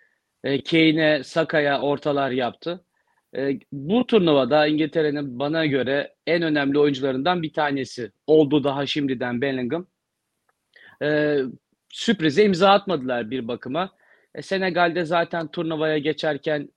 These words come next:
Mane'nin eksikliği hissedilecekti. E, nispeten diğer gruplara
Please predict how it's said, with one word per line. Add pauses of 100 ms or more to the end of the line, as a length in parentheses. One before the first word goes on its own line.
Mane'nin
eksikliği (280)
hissedilecekti. (560)
E,
nispeten
diğer
gruplara